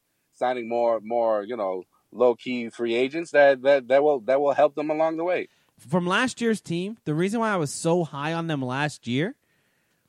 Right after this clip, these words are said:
Speaker 2: was because of Jimmy Butler. Joel Embiid, obviously. Joel Embiid's one of the, Joel Embiid's, like, the second best center in the league behind Anthony Davis.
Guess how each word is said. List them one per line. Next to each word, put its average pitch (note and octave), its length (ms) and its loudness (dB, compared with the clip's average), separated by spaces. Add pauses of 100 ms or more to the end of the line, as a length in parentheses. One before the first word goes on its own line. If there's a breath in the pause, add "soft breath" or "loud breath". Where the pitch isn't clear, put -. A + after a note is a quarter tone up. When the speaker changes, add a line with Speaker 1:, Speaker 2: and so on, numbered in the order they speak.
(100)
Speaker 2:
was E3 440 -4
because D#3 720 0 (180)
of B2 140 -6
Jimmy B2+ 320 -2
Butler. G#2+ 400 -4 (420)
Joel D#3 280 4
Embiid, G3+ 360 2 (100)
obviously. B2 600 -4
Joel D#3+ 180 0
Embiid's F#3 380 0
one E3 140 0
of D#3+ 80 -2
the, D#3 120 -2 (240)
Joel F#3 320 -2
Embiid's, F3+ 240 -6
like, E3 160 -6
the E3 60 -10
second E3 560 -6
best C#3 400 -2
center D#3 240 2
in D3 80 2
the C#3 60 -2
league C#3 200 2
behind B2+ 280 0
Anthony A#2 260 -4
Davis. A2 460 -6